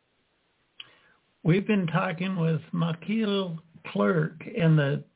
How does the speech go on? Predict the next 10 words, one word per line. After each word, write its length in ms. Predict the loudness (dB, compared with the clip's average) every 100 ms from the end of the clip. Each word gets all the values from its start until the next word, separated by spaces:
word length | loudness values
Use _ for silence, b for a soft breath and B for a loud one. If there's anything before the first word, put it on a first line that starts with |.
| _ _ _ B B B 0
topic 400 | 2 4 2 2
tonight 380 | 4 6 4 2
is 400 | 0 0 -4 -8 -14 -20 -20 b b _
how 300 | -4 -2 0
dreams 680 | 0 2 2 0 0 0 -2 -4
can 200 | 0 0
help 520 | 0 -2 0 0 -2 -2
with 220 | -4 -4
personal 500 | -2 -2 0 0 0
development. 800 | -2 -4 -2 -2 -4 -6 -12